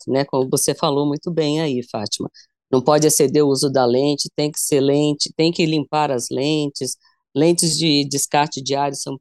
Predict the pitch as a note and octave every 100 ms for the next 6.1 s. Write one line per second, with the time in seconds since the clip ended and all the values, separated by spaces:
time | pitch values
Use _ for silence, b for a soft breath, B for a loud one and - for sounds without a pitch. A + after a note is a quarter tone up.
0 | - B2+ B2 - - C3+ C3 A#2+ C3+ D#3
1 | D3+ C3 A#2+ - A#2+ C3+ B2 - B2 B2+
2 | - C3 D3 D#3+ C#3 b b _ - C#3
3 | C#3+ C3 A#2+ - - C#3 C3+ A#2 D3 F#3
4 | F3+ D3 C#3 B2 C#3 D3+ C#3+ C#3 C3+ C#3+
5 | C#3 C3 C3 A#2+ C#3+ D#3 D#3 - - C#3+
6 | -